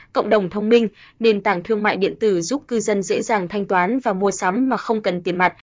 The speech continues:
Giải pháp Smart Kit Pay cho các cư dân nhí có thể học cách quản lý tài chính và chi tiêu. Căn hộ thông minh tại Vinhomes Grand Park quận chín cung cấp các gói dịch vụ căn hộ thông minh điều khiển bằng ứng dụng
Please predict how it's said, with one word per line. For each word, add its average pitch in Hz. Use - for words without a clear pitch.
Giải 196
pháp 262
Smart 240
Kit -
Pay 233
cho 202
các 254
cư 233
dân 208
nhí 190
có 233
thể 240
học 180
cách 269
quản 175
lý 180
tài 214
chính 202
và 233
chi 185
tiêu. 220
Căn 240
hộ 240
thông 220
minh 220
tại 196
Vinhomes 214
Grand 208
Park 269
quận -
chín 208
cung 214
cấp 285
các 285
gói 202
dịch 233
vụ 208
căn 214
hộ 208
thông 220
minh 220
điều 202
khiển 180
bằng 175
ứng 185
dụng 220